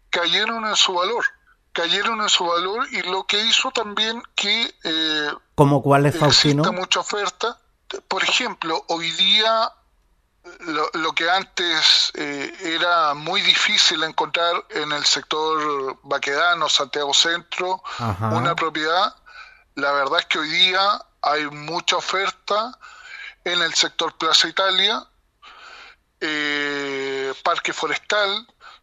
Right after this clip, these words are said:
Speaker 1: donde, eh, afectó mucho el estallido social y hoy día se mantienen valores bajos porque existe mucha incertidumbre en ese sector. O sea,
Speaker 2: Ah.
Speaker 1: después de la pandemia no sabemos si,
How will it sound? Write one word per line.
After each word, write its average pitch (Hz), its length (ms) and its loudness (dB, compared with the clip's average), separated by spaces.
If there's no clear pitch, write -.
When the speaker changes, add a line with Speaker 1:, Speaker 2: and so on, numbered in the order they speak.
Speaker 1:
donde, 202 1040 -2
eh, 160 720 -2
afectó 165 400 -2
mucho 226 500 0
el 190 160 6
estallido 180 420 2
social 185 600 2
y 175 120 -4
hoy 180 160 -2
día 226 240 0
se - 180 0
mantienen 220 560 -4
valores 202 420 -2
bajos 214 380 -2
porque - 300 -8
existe - 420 -4
mucha 220 300 -2
incertidumbre 196 800 -4
en 147 100 -6
ese - 140 4
sector. 123 340 -4
O 160 80 0
sea, 190 140 6
Speaker 2:
Ah. 185 80 -4
Speaker 1:
después 208 300 -2
de 226 80 4
la 220 100 4
pandemia 202 520 0
no 196 160 0
sabemos 196 580 2
si, 202 360 0